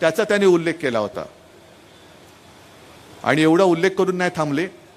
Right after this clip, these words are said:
तर जो व्यवहार, तो व्यवहार ज्या मालमत्तेत झाला होता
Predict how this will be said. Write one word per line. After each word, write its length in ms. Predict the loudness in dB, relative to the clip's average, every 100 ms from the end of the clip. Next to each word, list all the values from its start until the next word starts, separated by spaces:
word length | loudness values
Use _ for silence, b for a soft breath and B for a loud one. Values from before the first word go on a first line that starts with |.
| -20 -20 -20 -20 -20 -20 -20 -20 -4 0
तर 80 | 0 -2 -20 _ _ _ -12 0
जो 200 | 4 4
व्यवहार, 580 | 4 4 4 2 0 -6 -14 -20 -20 -20 -4
तो 140 | 0 2
व्यवहार 320 | 2 2 2
ज्या 360 | 2 4 2 0 B -18 -4
मालमत्तेत 580 | 0 0 0 0 0 -2
झाला 200 | -2 -2
होता 380 | -2 -2 -6 -8